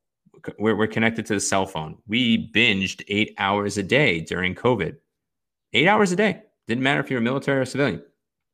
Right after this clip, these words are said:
There is times and moments to take two to five seconds to send a text, send a voice thing, send maybe a quick meme to, to your spouse, just to go over and to connect, or a quick phone call. And that's gonna bring dividends into your marriage, is that you're connecting with your spouse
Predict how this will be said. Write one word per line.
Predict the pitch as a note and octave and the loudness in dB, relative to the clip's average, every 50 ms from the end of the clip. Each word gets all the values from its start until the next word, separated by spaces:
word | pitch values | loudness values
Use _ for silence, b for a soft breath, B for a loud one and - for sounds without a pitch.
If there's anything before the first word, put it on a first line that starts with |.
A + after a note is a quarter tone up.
| _ _ - - B B B B B B B B B | _ _ -20 -20 B B B B B B B B B
There | - G2+ G#2 | 0 0 2
is | G2+ G2+ - | 0 0 -2
times | - - A2 A2+ B2+ C#3 B2+ C#3+ | 0 0 2 2 2 2 2 0
and | C#3+ C#3+ | 2 2
moments | B2+ A2+ G#2+ G#2+ G#2+ G#2 - - | 4 4 4 2 0 -2 -4 -8
to | F#2+ | -8
take | E2+ - F#2+ F#2+ F#2+ F#2 E2 - - - | -4 0 0 0 0 0 -4 -8 -16 -16
two | - - - A2 | -10 -4 -4 -2
to | A#2+ A#2+ | -2 -4
five | A#2+ - A#2 A#2 A#2+ A#2 | -2 0 0 0 0 0
seconds | - - G#2+ G2 - F2+ F2 - | 0 0 0 0 0 -4 -6 -6
to | - E2 | -6 -6
send | - - F#2 F#2+ F#2+ | -4 -2 -2 -2 -2
a | F#2 | -4
text, | F2 - - G#2+ B2 B2 - - - - - _ _ _ _ _ _ - | -6 -4 -2 0 0 -2 -2 -6 -10 -10 -10 _ _ _ _ _ _ -12
send | - - - F#2 F2 E2+ | -8 -4 -2 -2 -2 -2
a | E2 | -4
voice | D#2+ F#2+ G2+ G#2 G#2+ A2 A2 - - - _ _ _ _ _ | -2 0 2 4 4 4 2 0 -6 -8 _ _ _ _ _
thing, | - G2+ G#2 G#2 G#2+ G#2+ - - - | 0 2 2 2 0 -2 -4 -8 -12
send | - - - G2 F#2 F#2 F#2 F#2 | -12 -8 -4 -4 -2 -2 -2 -2
maybe | F#2+ F#2+ F#2 E2+ F2+ F2 | -2 -2 -2 -2 -4 -6
a | E2 E2+ | -6 -8
quick | - - - G#2+ - - | -6 -2 -2 -2 -2 0
meme | F2+ F#2+ G2+ A2 A2+ A2 A2 A2 G#2+ B B B B B B B B B _ _ | -2 0 2 2 4 4 2 0 -2 B B B B B B B B B _ _
to, | - - - - | -4 -2 -2 -2
to | - - - G#2 | -2 0 0 2
your | G#2 G#2+ G#2+ | 2 2 2
spouse, | - - - G#2+ A2 A2+ A2+ A2+ - | 0 0 2 2 4 2 2 0 -2
just | C3+ C3 - - | -4 -4 -4 -4
to | - | -4
go | B2+ - B2+ A#2+ A#2 A2+ | 0 2 2 4 4 4
over | A#2 A2+ A2+ | 4 4 4
and | A2 G#2+ | 2 0
to | - - G2 | 0 -2 -4
connect, | - - F#2+ G#2 G#2+ G2 - - | -2 0 0 0 0 0 -2 -2
or | F#2 F#2 | -2 -2
a | F2+ | -2
quick | - - A2 - - | -2 -2 -4 -4 -2
phone | - F2+ F2+ G2+ G#2 | -4 -2 -2 -2 -2
call. | - F2+ D#2+ D#2+ E2 - _ b b b b b b b b b b b b b b | -2 -4 -4 -4 -6 -8 _ b b b b b b b b b b b b b b
And | F#2 G2 G#2 G2 | -2 0 0 2
that's | G2+ G2+ G#2 G2+ - - | 2 2 2 0 -2 -4
gonna | - G2 F2+ F2 | -2 0 0 0
bring | F2+ E2 F2 F#2 F#2 F#2 F2+ | 0 0 0 0 0 0 -2
dividends | E2 F#2+ G#2+ G#2+ G2+ E2+ E2 E2 E2 E2 E2 - | 0 0 0 2 2 0 -2 -2 -4 -4 -6 -4
into | F2+ F#2 F2+ - - F2 | -6 -6 -6 -4 -4 -4
your | F2 E2+ | -4 -2
marriage, | F2 F2 F2+ F#2 F#2 E2+ E2+ E2 F2 | -4 -4 -2 -2 -4 -4 -6 -8 -8
is | F2+ F2 - | -10 -10 -8
that | - F2 E2+ E2 - - | -6 -6 -6 -6 -8 -10
you're | - F2+ F2+ E2+ E2+ F2 F2 - - | -6 -4 -4 -2 -4 -6 -8 -12 -10
connecting | - - F#2+ F#2+ G2 F#2+ - F2+ F2+ | -4 -2 0 0 0 -2 0 -2 0
with | F2+ F2 E2 - | 0 -2 -4 -4
your | D#2 D#2 | -6 -6
spouse | - - - E2+ E2+ E2+ E2+ E2 - - | -6 -2 0 0 0 0 -2 -4 -8 -12